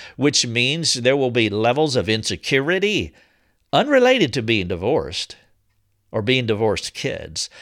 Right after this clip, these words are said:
that is working in their hearts as they go from being a child to becoming a young adult. Remember when you were transitioning from being a child to being a teenager, a young adult?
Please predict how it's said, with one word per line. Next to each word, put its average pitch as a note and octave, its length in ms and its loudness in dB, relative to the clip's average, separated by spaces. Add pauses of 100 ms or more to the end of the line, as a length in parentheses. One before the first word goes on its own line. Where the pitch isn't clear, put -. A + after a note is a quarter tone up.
(200)
that C#3 160 2
is B2 180 0
working C3+ 420 2
in A#2 200 -4
their A2 140 0
hearts A#2 480 -4
as G2+ 120 -2
they A2+ 120 0
go A2+ 260 2
from F#2+ 240 -6
being A#2 280 -4
a G3+ 60 -8
child C3 640 -10 (640)
to D3 80 2
becoming C#3+ 360 0
a C3+ 60 -4
young C3 280 -2
adult. C3 360 -4
Remember G2+ 560 0
when F#2+ 220 -4
you G#2 140 -2
were B2 120 0
transitioning A#2+ 840 -2
from F2 280 -6
being G2+ 200 0
a B2+ 60 0
child A#2+ 480 -2
to A#2 80 -4
being A2+ 240 2
a C3 60 2
teenager, B2+ 680 -4
a G2+ 80 -6
young G#2 320 -2
adult? C3 500 0